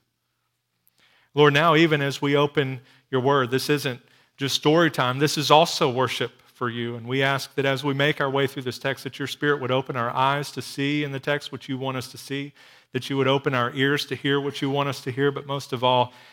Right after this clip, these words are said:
that you would open our heart to receive it as you want us to receive it, that your Spirit would, uh, apply it to our lives, that we would live it out as we go, where we go,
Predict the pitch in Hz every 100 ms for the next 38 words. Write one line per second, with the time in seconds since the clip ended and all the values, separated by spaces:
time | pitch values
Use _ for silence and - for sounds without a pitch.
0 | _ 123 - 151 143 135 131 120 110 139
1 | 139 - 131 113 - - 180 123 113 -
2 | 127 120 151 165 151 143 - 139 127 117
3 | 135 127 117 _ - _ - 127 - -
4 | - 156 156 131 120 - - _ - 131
5 | 123 160 - _ - 147 - - 170 147
6 | - - 127 127 117 117 117 110 - 135
7 | 135 135 139 165 175 160 143 135 156 156
8 | 151 123 117 117 165 185 165 123 113